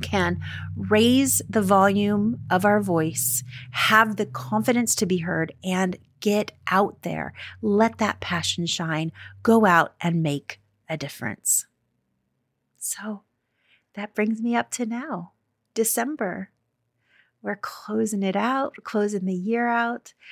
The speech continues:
It's been an incredible year of phenomenal guests, lots of highs and lows, lots of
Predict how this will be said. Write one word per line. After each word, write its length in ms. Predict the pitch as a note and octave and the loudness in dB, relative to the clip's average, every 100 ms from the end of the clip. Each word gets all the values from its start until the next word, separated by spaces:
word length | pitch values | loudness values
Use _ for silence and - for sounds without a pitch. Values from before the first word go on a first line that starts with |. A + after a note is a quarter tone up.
| - _ | -20 _
It's 220 | B3 A#3+ | -4 -4
been 180 | - A3+ | -2 -2
an 60 | G#3 | -2
incredible 560 | G3 - G3 F3+ F#3+ | -4 -4 -4 -4 -2
year 540 | F#3 G3 F#3+ F#3 F#3+ - - | -2 0 0 2 0 -2 -8
of 460 | F3 E3+ F3+ - _ _ _ | -8 -6 -10 -16 _ _ _
phenomenal 680 | - E3 E3 D#3+ D#3 D3 - | -6 -2 -2 0 -2 -4 0
guests, 640 | G3 G#3 - - - - _ - - - - _ _ - | 0 2 -2 -4 -4 -6 _ -20 -20 -20 -20 _ _ 0
lots 300 | F#3 F#3 G3 | 0 2 0
of 100 | - | -2
highs 320 | F3 E3 D#3 | -2 0 -2
and 240 | D3+ D3+ | -2 2
lows, 760 | F#3+ G#3+ A3 G#3+ G#3 - - - _ _ _ _ _ _ _ _ _ _ | 4 6 4 2 0 0 0 -4 _ _ _ _ _ _ _ _ _ _
lots 440 | G#3 G#3 G#3+ - | 0 2 2 0
of 480 | F#3+ F#3+ F3+ F#3 - | -2 0 -2 -4 -16